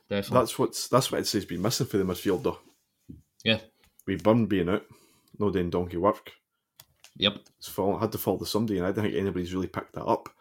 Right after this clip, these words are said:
Speaker 2: So,
Speaker 1: No.
Speaker 2: yeah, if he's doing that, and again, Shelton screaming, God knows what he's saying to other players.
Speaker 1: Mm-hmm.
Speaker 2: Here, all for that, all for that. But, uh, congratulations, McGowan. Um, surprised he's not had a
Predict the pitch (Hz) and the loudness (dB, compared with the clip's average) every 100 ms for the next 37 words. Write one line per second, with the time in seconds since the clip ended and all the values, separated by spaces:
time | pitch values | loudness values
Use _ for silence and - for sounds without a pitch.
0 | _ _ _ _ - 92 87 - _ _ | _ _ _ _ 0 2 2 -4 _ _
1 | _ - 92 87 - - 117 101 92 87 | _ -2 0 0 -6 -8 -4 0 0 0
2 | 90 95 73 87 90 90 87 - _ - | 0 0 -2 -2 0 0 -2 -14 _ -20
3 | - - - - 104 - 92 - 98 95 | -20 -20 -16 -2 2 2 -2 -2 0 0
4 | 90 - _ _ - 98 95 87 - - | -2 -8 _ _ -4 -2 -2 -4 -6 -2
5 | 101 92 71 87 - 90 87 - - _ | -2 -2 -4 -4 -2 -2 -2 -8 -14 _
6 | _ _ 92 98 98 98 92 - _ _ | _ _ -6 -6 -4 0 0 -2 _ _
7 | 90 87 90 - 92 90 98 - - _ | -16 -8 -8 -2 -2 2 0 0 -14 _
8 | - 90 - 85 82 95 - - 78 - | -4 -4 -2 -4 0 0 0 -4 -8 -10
9 | - - - - 95 95 92 _ 92 101 | -20 -18 -20 -6 0 0 -2 _ -2 0
10 | - 98 95 - 95 - 95 95 98 95 | 0 -2 -2 -2 -6 -6 -2 2 2 0
11 | - - 85 87 87 87 - _ _ _ | -8 -6 -2 0 0 -4 -8 _ _ _
12 | _ - 180 175 123 104 98 90 85 | _ -8 -6 -4 -2 0 0 0 -2